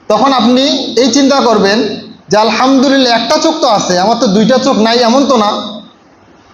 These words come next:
যখন আপনার দুইটা চোখ নাই, তখনও যদি আপনি আলহামদুলিল্লাহর গুণটা অর্জন করতে পারেন, তখনও আপনি শান্তি পাবেন এইভাবে যে,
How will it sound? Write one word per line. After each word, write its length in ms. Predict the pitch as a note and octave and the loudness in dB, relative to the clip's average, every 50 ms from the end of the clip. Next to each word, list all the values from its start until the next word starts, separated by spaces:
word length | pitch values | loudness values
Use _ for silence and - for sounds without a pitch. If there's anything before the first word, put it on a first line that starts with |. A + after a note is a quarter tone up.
| _ - C#3 | _ -6 -2
যখন 300 | - A#3+ - D4+ D#4 D4+ | 0 0 0 2 0 0
আপনার 340 | D4 D4 E4+ D#4 C4 G#3 | 0 0 0 2 2 2
দুইটা 260 | G3+ B3 B3+ - D4+ C4 - | 2 0 2 0 0 0 2
চোখ 200 | C#4+ D4 - A#3+ | 0 0 0 0
নাই, 320 | A3+ A#3 A#3 A#3+ G#3+ F3+ D#3 C#3 A#3 - - - - - _ - - _ - - _ | 0 0 0 0 -2 -2 -4 -6 -8 -10 -10 -14 -16 -20 _ -20 -20 _ -20 -6 _
তখনও 340 | G#3 G#3 - C#4 D4 D#4 C4+ | -2 0 0 2 2 2 2
যদি 160 | D4 C#4 - | 2 0 0
আপনি 300 | C#4+ B3 A3+ A3+ C4 C#4 | 0 0 0 2 0 2
আলহামদুলিল্লাহর 920 | C4 A3+ A3+ A3 A3+ B3 C4+ D4 D4+ C#4+ D4 C#4+ C#4 C#4 C4+ C4+ C#4 C#4 | 0 0 0 0 0 0 0 2 2 2 2 2 2 2 0 0 0 -2
গুণটা 380 | A#3+ F3 F3 B3 B3+ B3 - C#4 | 0 0 0 2 2 2 0 0
অর্জন 320 | A#3+ A#3+ A3 G#3 C#4 B3+ | 0 0 0 0 0 0
করতে 220 | A3+ A#3 A3+ A3+ G3+ | 0 -2 -2 -2 -2
পারেন, 280 | F3 F#3 F#3 G3 A3 B3+ G#3 - - - - - - - _ - _ _ _ _ _ _ - | 0 0 2 2 0 -2 -4 -6 -10 -14 -18 -20 -20 -20 _ -20 _ _ _ _ _ _ -2
তখনও 300 | B3+ A#3+ C4 D#4+ D#4+ D#4+ | 0 2 2 2 2 2
আপনি 260 | D#4+ D4 D4+ D4+ B3+ | 0 0 0 -2 -2
শান্তি 340 | - A#3+ B3+ B3+ A#3 B3+ C#4+ | 0 0 0 0 0 0 0
পাবেন 300 | C4 B3+ A#3 B3+ C4+ D#4+ C4 - - - - | 0 0 0 0 0 0 -2 -4 -6 -4 -2
এইভাবে 560 | A#3+ C4+ D4 A#3+ G#3 G3+ F3 F3+ G3+ A3+ B4 - - - - - - - - - D#3 | 0 0 2 2 0 0 0 0 0 0 0 -2 -4 -12 -12 -14 -18 -20 -12 -8 -4
যে, 220 | C#3+ D#3+ A3+ B3+ | -2 0 2 2